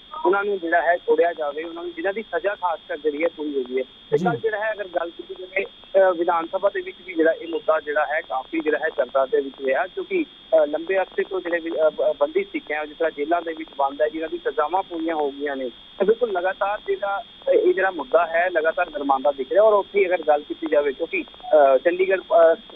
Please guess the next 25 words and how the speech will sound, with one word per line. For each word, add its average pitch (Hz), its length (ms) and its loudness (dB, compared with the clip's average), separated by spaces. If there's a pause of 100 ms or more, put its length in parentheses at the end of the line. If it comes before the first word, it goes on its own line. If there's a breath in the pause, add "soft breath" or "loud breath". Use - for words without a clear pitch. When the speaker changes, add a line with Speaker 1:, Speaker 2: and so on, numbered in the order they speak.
Speaker 1:
ਮੋਹਾਲੀ 156 420 4
ਦੀ 180 100 0
ਗਰੋਹਾਂ 147 340 0
ਦੀ 156 180 -2
ਅਗਰ 147 140 0 (100)
ਗੱਲ 131 120 6
ਕੀਤੀ - 240 -18
ਜਾਵੇ, 151 240 0
ਬਾਰਡਰ 151 240 0
Speaker 2:
ਜੀ। 139 120 -8
Speaker 1:
ਤੇ 190 100 -2
ਜਿਹੜਾ 156 260 -2
ਹੈ 185 60 -4 (280)
ਪਿਛਲੇ 208 180 2
ਲੰਬੇ 196 320 0
ਅਰਸੇ 196 240 2
ਤੋਂ - 140 -2
ਜਿਹੜਾ 392 180 2
ਪੱਕਾ - 320 0
ਜਿਹੜਾ 190 260 4
ਧਰਨਾ 156 340 0
ਉੱਥੇ 160 280 -2
ਲੱਗਿਆ 143 280 2
ਹੋਇਆ 139 200 0
ਹੈ, 127 80 -4